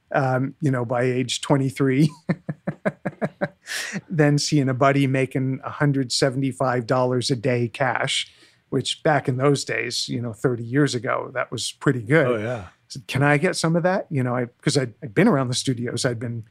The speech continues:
Speaker 1: you know, producing all the local artists that, you know, local indie artists, you know, in a college town, there was always somebody to produce.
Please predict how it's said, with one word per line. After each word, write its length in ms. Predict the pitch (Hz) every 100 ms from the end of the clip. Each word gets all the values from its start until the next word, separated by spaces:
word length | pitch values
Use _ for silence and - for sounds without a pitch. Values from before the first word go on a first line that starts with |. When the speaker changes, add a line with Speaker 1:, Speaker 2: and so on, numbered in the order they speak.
| -
Speaker 1:
you 80 | 143
know, 80 | 127
producing 420 | - 156 147 151
all 120 | 139
the 120 | 135 120
local 460 | 147 202 170 131
artists 460 | 127 131 123 123 -
that, 180 | 131 - - -
you 100 | 180
know, 100 | 147
local 260 | 165 156
indie 260 | 175 175 123
artists, 480 | 113 117 - - -
you 120 | -
know, 120 | 120 123
in 60 |
a 40 | 123
college 540 | - 185 190 113 -
town, 340 | 123 117 127
there 120 | 127 123
was 140 | 120
always 260 | 160 147 -
somebody 340 | 127 123 123
to 60 | 117
produce. 520 | 123 156 131 143